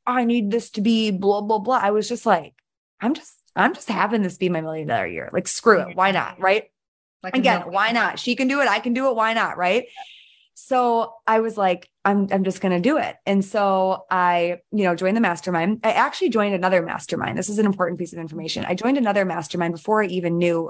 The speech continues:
Speaker 1: who Melanie was or Hypermind or anything like that.
Speaker 2: Mm-hmm.
Speaker 1: And the moment that I joined the mastermind, I was all excited.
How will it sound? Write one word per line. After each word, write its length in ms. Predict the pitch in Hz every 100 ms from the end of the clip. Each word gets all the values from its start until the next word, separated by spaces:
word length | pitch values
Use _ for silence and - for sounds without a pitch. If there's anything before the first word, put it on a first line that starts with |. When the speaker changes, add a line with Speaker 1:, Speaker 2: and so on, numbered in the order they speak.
| - -
Speaker 1:
who 80 |
Melanie 380 | 175 170 175 170
was 300 | 165 165 160
or 100 | 165
Hypermind 520 | - 185 180 175 165
or 40 | 160
anything 320 | 190 190 180
like 140 | 160
that. 220 | - - - _ 208
Speaker 2:
Mm-hmm. 440 | 196 190 180 180 185
Speaker 1:
And 260 | 220 214 202
the 180 | 190 202
moment 300 | 208 277 311
that 100 | 269
I 60 | 220
joined 180 | 214
the 60 | 196
mastermind, 340 | 165 156 175
I 60 | 165
was 100 | 170
all 160 | 180 214
excited. 480 | - 170 165 185